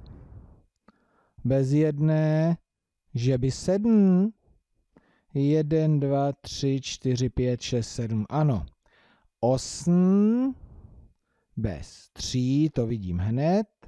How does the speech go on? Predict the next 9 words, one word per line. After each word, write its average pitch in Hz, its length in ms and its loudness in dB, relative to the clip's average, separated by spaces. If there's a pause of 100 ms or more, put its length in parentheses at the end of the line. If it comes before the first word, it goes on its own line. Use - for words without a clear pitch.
(240)
rovná 139 480 0
se 113 760 -6
pět. 95 340 -8 (840)
Tak, 90 260 -8
teď 110 180 -10
jsme 143 180 0
si 143 140 -4
to 135 160 -2
trošku - 500 -6